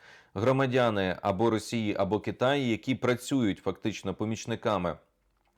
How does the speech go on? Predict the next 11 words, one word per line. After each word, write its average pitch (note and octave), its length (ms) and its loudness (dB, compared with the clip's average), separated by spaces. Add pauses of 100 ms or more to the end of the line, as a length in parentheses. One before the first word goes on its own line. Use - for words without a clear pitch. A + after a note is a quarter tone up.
(120)
депутатів, G#2+ 720 2
політиків, G#2+ 720 0 (380)
наприклад, A2+ 640 2
е, G#2 420 4 (840)
такої A#2 340 4
партії, A2 420 2
як G2 160 2
Альтернатива G#2+ 640 0
для G#2 160 2
Німеччини, G#2 600 0
ультраправої, G#2+ 840 0